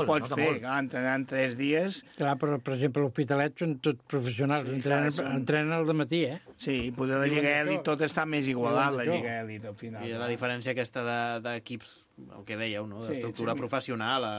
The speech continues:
Speaker 2: Exacte,
Speaker 4: a,
Speaker 2: eh?
Speaker 4: a tercera federació. Quan
Speaker 3: Exacte.
Speaker 4: anaves al, ba-, al camp del Badalona, no? Que et trobaves allà
Speaker 2: Sí, hi havia diversos, eh?
Speaker 4: tota la infraestructura que tenien allà... Amb
Speaker 3: Ara han fet quatre entre-, eh, tota la setmana,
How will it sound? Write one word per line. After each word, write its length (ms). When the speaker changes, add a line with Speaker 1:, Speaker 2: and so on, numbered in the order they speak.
Speaker 2:
Exacte, 360
Speaker 4:
a, 140
Speaker 2:
eh? 180
Speaker 4:
a 40
tercera 460
federació. 600
Quan 260
Speaker 3:
Exacte. 100
Speaker 4:
anaves 220
al, 100
ba-, 140
al 100
camp 220
del 100
Badalona, 500
no? 140
Que 80
et 80
trobaves 400
allà 200
Speaker 2:
Sí, 80
hi 140
havia 180
diversos, 460
eh? 80
Speaker 4:
tota 180
la 140
infraestructura 580
que 140
tenien 260
allà... 240
Amb 160
Speaker 3:
Ara 220
han 100
fet 240
quatre 240
entre-, 220
eh, 260
tota 300
la 100
setmana, 380